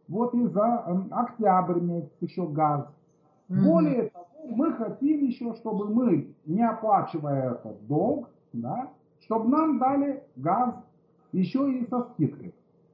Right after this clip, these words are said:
Speaker 2: Да, большой.
Speaker 1: Вот это что касается, как вам сказать, э, долга Республики Молдова. Это не долг Приднестровья.
Speaker 2: Да, я
Speaker 1: Подчеркиваю,
Speaker 2: знаю. Мгм.
Speaker 1: подчеркиваю,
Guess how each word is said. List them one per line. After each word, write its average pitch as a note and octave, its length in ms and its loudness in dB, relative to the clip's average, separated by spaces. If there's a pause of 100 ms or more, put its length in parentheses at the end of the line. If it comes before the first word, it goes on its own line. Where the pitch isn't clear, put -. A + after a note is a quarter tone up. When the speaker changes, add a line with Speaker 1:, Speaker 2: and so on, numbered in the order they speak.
(120)
Speaker 2:
Да, D3+ 260 -8
большой. F3+ 300 2
Speaker 1:
Вот D3 160 0
это A#3 160 -4
что - 180 -10
касается, G#3+ 800 -4 (420)
как C3+ 160 -2
вам B2 220 -2
сказать, G#2 420 -6
э, G#2 360 -8 (180)
долга A3 380 2
Республики D#3 560 0
Молдова. A#3 640 2
Это A3+ 300 2
не B3 220 4
долг C4 520 2
Приднестровья. B3 1000 -2 (100)
Speaker 2:
Да, A3+ 380 4
я C4 140 6
Speaker 1:
Подчеркиваю, C4+ 240 4
Speaker 2:
знаю. F3 200 -2 (300)
Мгм. F3+ 280 -6
Speaker 1:
подчеркиваю, G3 840 0